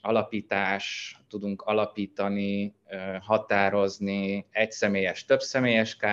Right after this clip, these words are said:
F T-k részére, ö, van megbízási szerződésünk, van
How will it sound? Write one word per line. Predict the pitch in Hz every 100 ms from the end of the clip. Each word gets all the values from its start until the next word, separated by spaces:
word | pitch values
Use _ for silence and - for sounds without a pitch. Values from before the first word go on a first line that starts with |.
| 98
F | 101
T-k | - 101 -
részére, | 104 95 - 101 98 98 95 98 - _ - - - _ -
ö, | 98 95 95 98
van | 95 87
megbízási | 98 131 120 123 110 110 107 -
szerződésünk, | 101 107 98 98 101 95 98 98 - - 101 98 - -
van | 101 117 110 98